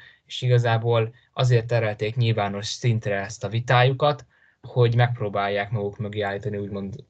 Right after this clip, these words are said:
a népsz-, a, a tömegeket, hogyha lehet, és, és tényleg egyfajta utolsó esélyként megtenni mindent a-, azért, hogy meg-, megtartsák a, azt a tehetséget, aki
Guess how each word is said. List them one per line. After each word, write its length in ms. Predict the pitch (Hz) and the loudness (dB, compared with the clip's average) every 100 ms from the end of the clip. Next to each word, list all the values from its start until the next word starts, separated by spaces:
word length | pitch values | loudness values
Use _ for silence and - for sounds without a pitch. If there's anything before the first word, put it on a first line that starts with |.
| _ _ _ _ _ _ | _ _ _ _ _ _
a 400 | 110 101 98 98 | -12 -8 -6 -2
népsz-, 400 | 107 135 127 - | 4 2 2 0
a, 340 | 104 104 98 | 2 4 2
a 120 | - | -2
tömegeket, 560 | - 147 139 139 143 135 | 0 2 4 2 0 0
hogyha 280 | 131 123 117 | 0 2 2
lehet, 680 | 113 110 107 104 - - _ _ - | 4 2 0 -2 -12 -20 _ _ -8
és, 480 | 104 104 - - - | -2 -2 -2 -6 -6
és 140 | 110 | -6
tényleg 360 | - 113 104 98 - _ _ _ _ _ _ _ | 0 2 2 0 -16 _ _ _ _ _ _ _
egyfajta 400 | - 117 127 120 | 2 4 4 4
utolsó 460 | 120 127 113 107 117 | 4 4 2 0 0
esélyként 720 | 113 - 110 110 110 107 104 _ _ _ | 0 0 -4 -2 -4 -4 -10 _ _ _
megtenni 420 | - 107 - 110 | -6 -4 -2 4
mindent 460 | 117 123 101 95 98 | 6 6 6 -2 -2
a-, 200 | 101 - | -2 -2
azért, 500 | 107 104 101 107 117 | -2 -2 -2 0 0
hogy 160 | - 113 | 0 2
meg-, 400 | 117 110 - - | 2 0 -4 -6
megtartsák 760 | 107 - 110 107 - 117 117 - _ _ _ | -6 -4 -2 -2 2 2 2 -4 _ _ _
a, 480 | - 101 101 101 - | -8 -2 0 -2 -4
azt 280 | - 117 - | 0 0 0
a 40 | |
tehetséget, 840 | 117 117 123 123 - 143 143 147 - _ _ _ _ | 2 4 4 0 -4 -2 0 -2 -4 _ _ _ _
aki 680 | - 120 - 123 120 117 | -8 -6 0 2 2 0